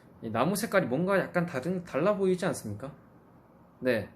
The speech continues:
이 상단에 있는 이 나무는 사실 칼라 파트로 되어 있습니다. 여러분들이 이 총을 받게 되면 이 상부는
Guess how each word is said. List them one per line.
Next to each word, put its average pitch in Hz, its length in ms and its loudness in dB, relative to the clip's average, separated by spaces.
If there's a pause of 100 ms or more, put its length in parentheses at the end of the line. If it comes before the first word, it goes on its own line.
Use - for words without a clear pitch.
(880)
이 131 80 -4
상단에 233 480 2
있는 139 560 0 (240)
이 123 320 -4
나무는 123 540 0 (840)
사실 185 360 0
칼라 254 300 4
파트로 208 320 2
되어 117 160 2
있습니다. 101 380 -8 (460)
여러분들이 180 500 2
이 180 60 -2
총을 214 220 -2
받게 156 220 -4
되면 120 380 -2 (760)
이 120 80 -12
상부는 190 760 -2